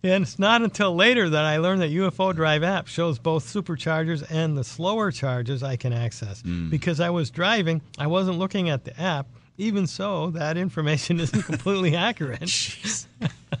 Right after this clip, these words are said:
Speaker 2: So the moral of the story is it's really not ready for prime time yet.
Speaker 1: It's funny. But
Speaker 2: Yeah.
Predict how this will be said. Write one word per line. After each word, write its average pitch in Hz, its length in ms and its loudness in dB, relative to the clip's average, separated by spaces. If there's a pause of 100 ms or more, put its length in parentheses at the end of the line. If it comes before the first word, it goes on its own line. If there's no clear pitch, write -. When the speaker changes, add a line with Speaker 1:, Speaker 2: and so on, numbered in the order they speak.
(480)
Speaker 2:
So 196 100 -2
the 202 80 4
moral 277 220 4
of 185 60 2
the 147 60 4
story 107 380 6
is 87 160 2
it's 98 180 -2
really 151 200 0
not 101 320 0
ready 104 160 2
for 85 80 -4
prime 87 320 0
time 71 240 -4
yet. 180 60 4
Speaker 1:
It's 190 100 -2
funny. 165 380 0 (380)
But 87 120 -6
Speaker 2:
Yeah. 85 300 0